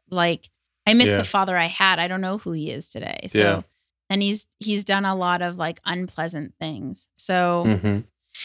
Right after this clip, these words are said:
Speaker 1: it's really, it's such a weird situation because it's like,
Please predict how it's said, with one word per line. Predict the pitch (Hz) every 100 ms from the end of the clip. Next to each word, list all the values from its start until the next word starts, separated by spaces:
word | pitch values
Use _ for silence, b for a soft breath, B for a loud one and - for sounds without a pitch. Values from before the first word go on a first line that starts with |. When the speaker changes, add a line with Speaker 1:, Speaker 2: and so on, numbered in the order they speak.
| B
Speaker 1:
it's | - 247 -
really, | 254 285 -
it's | 240
such | - 269
a | 311
weird | 233 226 240 226
situation | 208 208 196 208 233 208
because | 185 - 185
it's | 180 -
like, | 190 185 190